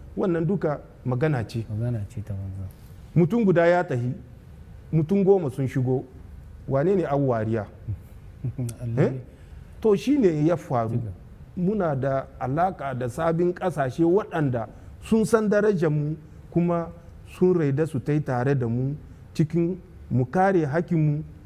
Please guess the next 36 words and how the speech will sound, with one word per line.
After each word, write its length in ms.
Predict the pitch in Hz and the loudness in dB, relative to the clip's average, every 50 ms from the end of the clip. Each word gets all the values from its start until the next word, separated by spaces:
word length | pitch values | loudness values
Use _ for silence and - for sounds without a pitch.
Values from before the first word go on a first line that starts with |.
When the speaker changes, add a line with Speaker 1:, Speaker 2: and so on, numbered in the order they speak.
| - - - - - - - | -18 -18 -18 -18 -18 -14 -6
Speaker 1:
hakin 340 | - 170 180 - 165 156 151 | -4 -4 -2 0 0 -2 0
ƴan 180 | 160 180 196 | 0 0 0
ƙasar 280 | 196 208 202 - 196 190 | 0 -2 -4 -2 0 2
Nijar, 380 | 185 170 160 151 156 165 156 147 - - - - - - - | 2 2 2 2 2 0 0 -2 -6 -10 -18 -20 -20 -16 -6
su 180 | - 175 175 | -2 0 0
ma 240 | 170 165 165 160 165 165 - - - - - - - - - - - - | 2 2 0 -2 -4 -6 -10 -16 -20 -20 -20 -20 -20 -20 -20 -20 -12 -4
hakin 400 | - 160 - - - 147 139 131 | -2 -2 -2 0 0 0 0 2
da 120 | - 127 - | 0 -2 -2
an 200 | 143 143 151 151 | 0 0 2 2
nasu, 420 | 151 156 156 156 151 - 127 123 127 - - - - - - | 2 2 2 0 0 -2 -4 -4 -4 -8 -14 -18 -18 -10 -4
tunda 240 | - 170 170 151 131 | -2 0 0 0 -2
sun 240 | - - 165 170 160 | -2 0 0 2 2
zo 260 | 139 160 160 156 156 165 - - - - - | 2 2 2 0 0 -4 -8 -14 -18 -20 -12
sun 200 | - - 156 156 | -4 -2 0 0
sa 200 | 151 - 165 135 | 0 0 0 -2
kuɗi 380 | - - - 156 - - 165 160 | 0 -2 -4 -4 0 0 2 2
Nijar, 400 | 151 131 120 117 113 131 127 110 - - - - - - - - - - | 2 2 2 0 0 0 0 -2 -4 -10 -16 -20 -20 -20 -20 -14 -6 -6
mu 80 | 107 | -6
kare 480 | 101 - 127 120 123 123 123 110 101 98 - - - - - | -4 -2 -2 0 0 0 0 0 -2 -4 -6 -10 -18 -12 -8
hakinsu. 440 | - 110 - - 110 104 - - - - - - - | -8 -6 -6 -6 -8 -8 -8 -12 -16 -18 -18 -14 -10
Speaker 2:
Mm. 360 | 113 104 101 95 90 90 - | -8 -8 -8 -8 -8 -10 -6
Speaker 1:
Ka 140 | - 151 156 | -2 0 2
ji 120 | 156 185 | 2 2
tahiyar 340 | 175 - 156 143 156 165 147 123 | 0 0 2 2 2 2 0 0
da 80 | 127 | 0
muke 300 | 131 143 143 - 127 110 - | 0 -2 -2 -2 -4 -4 -2
ciki 240 | - - - 151 131 - | -4 -4 -2 -4 -4 -2
kenan, 360 | - 117 120 127 139 139 147 - - - - - - - | -2 -2 0 0 0 -2 -4 -6 -12 -20 -20 -20 -10 -4
kuma 200 | - 151 160 160 | -2 0 0 0
tahiya 480 | 151 156 131 120 139 156 160 143 127 113 | 0 -2 0 2 2 2 2 2 0 -2
ce 280 | - 147 147 151 156 151 - - - - - - | 0 0 0 0 0 -4 -8 -16 -20 -18 -10 -6
ta 100 | - 147 - | -4 -2 -2
illa 260 | 170 151 151 147 143 | 0 0 2 2 0
ma 140 | 143 147 143 | 0 0 -2
sha 220 | 135 - 147 147 131 | -2 0 -2 -2 0
Allahu. 440 | 120 120 123 123 123 123 117 113 | -2 -2 -2 -2 -2 -2 -4 -6